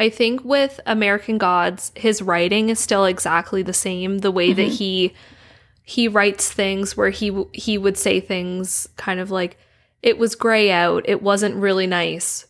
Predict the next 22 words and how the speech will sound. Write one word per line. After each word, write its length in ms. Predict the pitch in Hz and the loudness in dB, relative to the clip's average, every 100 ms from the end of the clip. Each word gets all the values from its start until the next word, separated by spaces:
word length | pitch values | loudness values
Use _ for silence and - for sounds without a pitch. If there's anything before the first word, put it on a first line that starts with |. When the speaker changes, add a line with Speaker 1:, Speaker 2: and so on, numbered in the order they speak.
| _ | _
Speaker 1:
really." 720 | 190 190 190 170 160 156 180 - _ - | -2 2 2 2 0 -2 -6 -10 _ -2
Like, 180 | 196 | 0
how 220 | 185 196 190 | 0 0 0
he 180 | 202 | -2
adds 360 | - 175 180 - | -2 0 -2 -2
those 220 | 190 185 | -2 -2
kinds 440 | - - 185 185 185 | -2 0 0 2 0
of 280 | 175 - - - 196 190 190 196 185 | -2 -4 -10 -2 0 2 0 0 -2
conversational 920 | 180 - 202 185 180 175 175 - - 220 | -4 -2 -2 0 0 2 2 0 -6 -2
Speaker 2:
Mm-hmm. 20 | 214 | 2
Speaker 1:
words 560 | 220 185 185 185 - | 4 4 2 0 -4
and 440 | - 185 175 175 175 | -2 -2 -2 -4 -8
phrasing 640 | - 175 165 170 190 190 | -4 -2 0 0 -2 -2
into 800 | - 180 180 185 175 170 170 175 | -2 -4 -4 -2 -2 -2 -2 -4
his 220 | - 185 | -4 -2
writing, 380 | 190 170 180 190 | 0 0 0 0
that's 240 | 190 196 196 | 2 0 2
all 220 | 202 202 | 2 2
still 260 | 202 208 190 | 0 0 0
exactly 520 | 185 165 165 180 175 | -2 -2 -4 -2 -6
the 80 | 180 | -4
same. 500 | - 175 175 208 | -6 -4 -4 -4